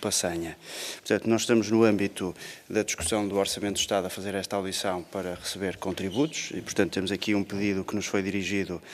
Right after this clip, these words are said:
pela associação precisamente nesse sentido. Ehm,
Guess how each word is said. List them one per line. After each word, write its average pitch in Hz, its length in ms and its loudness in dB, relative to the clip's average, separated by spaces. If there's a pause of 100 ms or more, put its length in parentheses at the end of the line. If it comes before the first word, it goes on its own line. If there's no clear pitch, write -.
(280)
pela 101 200 6
associação 95 580 4
precisamente 92 500 2
nesse 90 160 4
sentido. 117 560 6 (500)
Ehm, 110 640 10